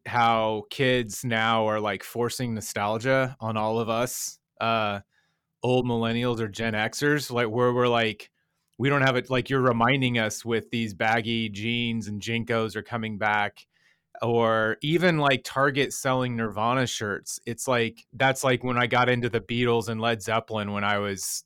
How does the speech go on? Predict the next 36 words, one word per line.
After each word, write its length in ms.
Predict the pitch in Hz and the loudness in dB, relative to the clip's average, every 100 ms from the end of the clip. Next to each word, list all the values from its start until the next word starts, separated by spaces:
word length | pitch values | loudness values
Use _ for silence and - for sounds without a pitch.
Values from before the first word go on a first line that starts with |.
| - | -10
a 60 | 110 | -10
teenager. 760 | - 110 98 95 95 92 85 _ _ - - | -8 -4 -4 -4 -6 -12 -14 _ _ -10 0
But 160 | 143 | 4
it's 200 | 135 - | 4 0
funny 340 | - 143 151 127 | 0 2 2 0
now 640 | 120 143 127 110 113 110 - | 2 4 4 4 0 -4 -8
because 580 | 117 - 117 110 104 95 | -10 -4 -2 -2 -4 -4
they 160 | 104 | -6
sell 420 | 101 - 131 127 | -4 -2 2 2
these 240 | 107 101 - | 0 -6 -10
clothes. 640 | - 143 135 110 104 - - | -2 2 2 0 -4 -10 -12
And 200 | 110 104 | -10 -8
so 600 | - 117 110 110 104 - _ - | -4 -2 0 -2 -4 -8 _ -6
whether 340 | 127 127 147 | 2 4 4
you 240 | 147 135 123 | 4 2 2
want 400 | 120 123 135 - _ - | 2 2 2 -2 _ -8
to 120 | 135 | -6
be 200 | 107 123 | -4 -2
nostalgic 680 | 123 113 - 117 120 120 110 | -2 -2 0 2 2 0 -4
or 100 | 110 | -4
not, 400 | 104 98 113 139 - - | -2 0 2 2 -2 -6
it's 180 | 120 131 | -2 0
like 260 | 113 - _ 147 | 0 -2 _ -4
immediately 760 | 123 131 143 127 113 120 113 | -2 0 0 2 0 0 0
I'm 160 | 110 104 | 0 0
taken 360 | 127 117 107 | -2 -2 -2
back 360 | 95 123 107 98 | 0 2 2 0
because 280 | - 113 113 | -8 -8 -6
some 260 | 139 151 131 | -2 -2 -2
kids 300 | - 131 110 | 0 -2 0
wearing 220 | 120 110 | -2 -2
Nirvana 400 | 104 107 117 113 | -2 0 0 0
and 100 | 110 | 0
maybe 220 | 113 113 | -2 -2
doesn't 320 | 110 107 110 110 | -2 -2 -4 -6
even 380 | 104 98 90 | -6 -6 -10